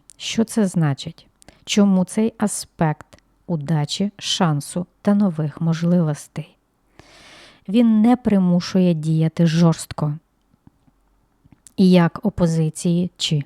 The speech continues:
квадратури, а відкриває можливість, якою людина може скористатися за бажанням, а може і прогавити,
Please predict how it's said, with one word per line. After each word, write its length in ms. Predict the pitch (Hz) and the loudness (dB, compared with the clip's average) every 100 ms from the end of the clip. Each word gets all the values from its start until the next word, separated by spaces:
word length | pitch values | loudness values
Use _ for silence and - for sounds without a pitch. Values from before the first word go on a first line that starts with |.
| _ | _
квадратури, 800 | 165 165 170 170 180 160 147 147 _ _ _ _ _ - - - - - - - _ _ | -2 0 0 0 0 -2 -2 -6 _ _ _ _ _ -20 -20 -20 -20 -20 -20 -20 _ _
а 140 | 214 196 | -2 2
відкриває 800 | 196 - 214 208 190 180 170 160 | 0 0 0 2 2 2 2 0
можливість, 920 | 160 156 165 165 170 220 - - - _ _ _ _ _ _ _ _ _ _ - | -2 -2 -2 0 0 0 -2 -16 -20 _ _ _ _ _ _ _ _ _ _ 0
якою 540 | 185 190 208 185 180 | 2 2 2 4 2
людина 600 | 175 165 190 175 165 156 - 190 | 0 2 2 4 2 -2 -6 -2
може 360 | 175 180 170 | 2 4 2
скористатися 920 | 165 - 165 160 - 151 143 165 170 | -2 -2 -2 -2 -4 -4 -4 -4 -4
за 160 | 170 185 | 0 0
бажанням, 640 | 196 190 233 226 262 254 262 _ _ _ _ _ _ _ _ _ _ _ _ _ _ _ | 0 0 2 4 4 2 -4 _ _ _ _ _ _ _ _ _ _ _ _ _ _ _
а 140 | 220 190 | 0 2
може 420 | 180 165 160 175 | 4 2 0 -2
і 80 | 185 | -2
прогавити, 800 | - 180 175 202 165 147 - 156 | 2 2 4 2 2 -2 -6 -12